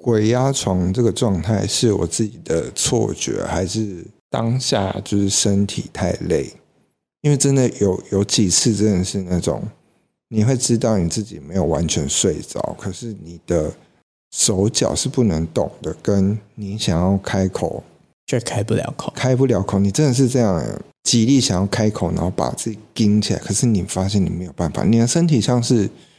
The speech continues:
Speaker 2: 石化了。
Speaker 1: 对，
Speaker 2: 所以
Speaker 1: 我有这种经验过。
Speaker 2: 很长吗？
Speaker 1: 不长，之前好，就是可能那一阵子的状态比较不好的时候。
Speaker 2: 嗯，
Speaker 1: 对。
Speaker 2: 我是，也是以前，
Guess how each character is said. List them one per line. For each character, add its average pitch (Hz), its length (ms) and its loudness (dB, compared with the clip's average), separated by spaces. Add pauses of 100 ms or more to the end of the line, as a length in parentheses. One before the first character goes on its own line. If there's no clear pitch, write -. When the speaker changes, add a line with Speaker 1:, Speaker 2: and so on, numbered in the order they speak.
(320)
Speaker 2:
石 110 440 2
化 117 300 0
了。 - 280 -8 (100)
Speaker 1:
对， 147 680 4 (380)
Speaker 2:
所 143 140 2
以 - 20 4
Speaker 1:
我 147 60 4
有 120 40 2
这 82 60 0
种 123 220 4
经 110 260 4
验 107 200 4
过。 92 360 0 (120)
Speaker 2:
很 113 180 2
长 107 320 -2
吗？ 113 360 0 (540)
Speaker 1:
不 147 120 2
长， 117 440 0
之 135 260 2
前 107 360 -2
好， 107 260 2
就 113 240 0
是 147 200 4
可 - 160 0
能 107 180 4
那 120 160 4
一 123 80 4
阵 120 220 2
子 104 80 2
的 95 80 2
状 107 200 0
态 107 160 0
比 92 60 0
较 95 140 0
不 104 120 0
好 - 240 -6
的 - 160 -10
时 - 220 -4 (100)
候。 - 220 -8
Speaker 2:
嗯， 110 640 0
Speaker 1:
对。 85 120 2 (680)
Speaker 2:
我 127 80 -4
是， - 300 -2
也 120 80 4
是 156 480 4 (300)
以 123 160 0
前， 120 440 0